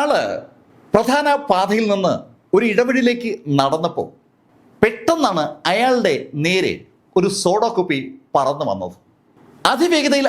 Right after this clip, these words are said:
ആ സോഡ കുപ്പി അയാളുടെ മുഖത്തിനടുത്തെത്തിയതും അയാൾ രണ്ട് കൈ കൊണ്ട് ആ സോഡ കുപ്പി ഒന്ന് ഇടിച്ചു പൊട്ടിച്ചു. ആ സമയത്ത്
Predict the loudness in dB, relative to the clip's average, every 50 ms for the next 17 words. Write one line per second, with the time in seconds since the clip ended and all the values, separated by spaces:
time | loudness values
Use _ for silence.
0 | 2 0 0 -2 0 0 0 2 2 2 0 0 -2 -2 -2 -2 -2 -4 -6 -10
1 | -14 _ -4 -2 -2 0 0 -2 -2 -2 -4 -6 -10 -8 -4 -4 0 0 0 -2
2 | 0 -2 -2 -2 0 -2 -4 -4 -2 -4 -4 -4 -4 -6 -10 -16 _ _ -2 0
3 | 2 2 0 0 0 0 0 0 0 0 0 0 0 -2 -2 0 0 0 2 0
4 | 0 -2 -4 -4 -4 -2 -2 -2 -2 -2 -2 -4 -6 -6 -6 -4 -4 -4 -4 -4
5 | -6 -6 -6 -6 -6 -6 -6 -8 -8 -10 -12 -14 -16 _ _ _ _ _ _ _
6 | _ _ _ -20 -20 _ -6 -2 -2 -2 0 0 0 0 2 0 0 0 -2 -2